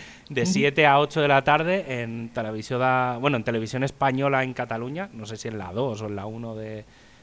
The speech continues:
Speaker 1: en, en eso, en la uno, pero en, en la edición catalana, <clears throat> y van a hablar de eso, del tema del legado digital.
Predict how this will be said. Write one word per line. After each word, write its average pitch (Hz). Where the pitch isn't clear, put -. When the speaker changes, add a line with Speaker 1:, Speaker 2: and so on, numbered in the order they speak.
Speaker 1:
en, 101
en 98
eso, -
en 104
la 101
uno, 117
pero 113
en, 101
en 110
la 110
edición 117
catalana, 120
<clears throat> 156
y 131
van 131
a 143
hablar 139
de 151
eso, 143
del 107
tema 131
del 135
legado 127
digital. 113